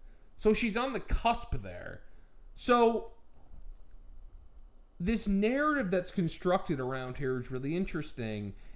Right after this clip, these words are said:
And then it just, it's such a bummer that for Arrival, this movie where it really is all about her, as we're saying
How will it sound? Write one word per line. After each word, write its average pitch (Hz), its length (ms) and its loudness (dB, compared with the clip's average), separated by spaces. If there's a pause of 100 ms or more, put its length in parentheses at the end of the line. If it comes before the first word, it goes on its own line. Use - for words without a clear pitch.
And 190 160 4
then 240 220 0 (120)
it 208 160 4
just, - 580 -2 (600)
it's 190 220 -2
such 254 260 4
a 208 80 8
bummer 127 760 6 (200)
that 170 240 2
for 165 240 4
Arrival, 139 840 2 (220)
this 165 220 2
movie 190 320 6
where 147 680 4 (1300)
it 170 160 0
really 196 480 4
is 156 180 2
all 127 200 0
about 110 260 -4
her, 78 280 -10
as 98 200 -10
we're 98 80 -8
saying 64 400 -12